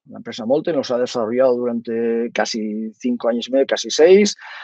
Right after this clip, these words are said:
Están muy testeados a altísimo nivel. Selecciones francesas de Qatar, hemos estado en varios sitios durante meses y meses y meses. Y, eh,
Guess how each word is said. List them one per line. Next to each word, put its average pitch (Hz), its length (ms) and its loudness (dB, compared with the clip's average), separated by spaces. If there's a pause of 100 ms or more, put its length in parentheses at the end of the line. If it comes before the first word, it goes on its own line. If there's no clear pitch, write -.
(200)
Están 127 280 4
muy 127 160 6
testeados 131 760 6
a 123 140 2
altísimo 139 520 0
nivel. 160 460 6
Selecciones 123 520 -4
francesas 123 600 -4
de 123 80 -8
Qatar, 131 380 2
hemos 120 220 -2
estado 120 180 4
en 123 60 0
varios 117 260 -2
sitios 156 340 4
durante 120 320 -2
meses 139 420 2
y 123 40 -14
meses 120 320 -6
y - 20 -16
meses. 165 420 -2 (480)
Y, 185 400 8
eh, 131 840 10